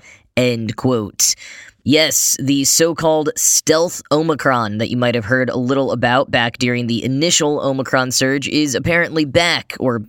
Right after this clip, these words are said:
really never went away, but is rearing its head more fiercely now. And just to be clear here, the stealth descriptor isn't because it, like, sneaks up on you with a gnarly infection or something.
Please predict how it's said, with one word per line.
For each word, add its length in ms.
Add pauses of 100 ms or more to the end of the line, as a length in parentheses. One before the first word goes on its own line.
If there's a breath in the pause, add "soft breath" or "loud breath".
really 400
never 440
went 260
away, 360
but 260
is 160
rearing 500
its 220
head 320
more 220
fiercely 600
now. 400 (520 loud breath)
And 180
just 160
to 80
be 100
clear 300
here, 240
the 220
stealth 580
descriptor 580
isn't 280
because 560
it, 120
like, 300
sneaks 420
up 160
on 140
you 160
with 220
a 40
gnarly 380
infection 480
or 60
something. 480